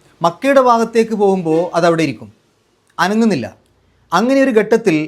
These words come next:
പക്ഷികൾ കൂട്ടം കൂട്ടമായി ആകാശത്ത് വന്ന് അവയുടെ കൊക്കുകളിലും കാലുകളിലുമൊക്കെ ഉണ്ടായിരുന്ന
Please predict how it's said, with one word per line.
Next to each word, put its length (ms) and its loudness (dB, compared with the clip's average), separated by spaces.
പക്ഷികൾ 500 -4
കൂട്ടം 420 -6
കൂട്ടമായി 640 -2
ആകാശത്ത് 540 -2
വന്ന് 300 -4
അവയുടെ 360 0
കൊക്കുകളിലും 640 0
കാലുകളിലുമൊക്കെ 760 0
ഉണ്ടായിരുന്ന 520 -2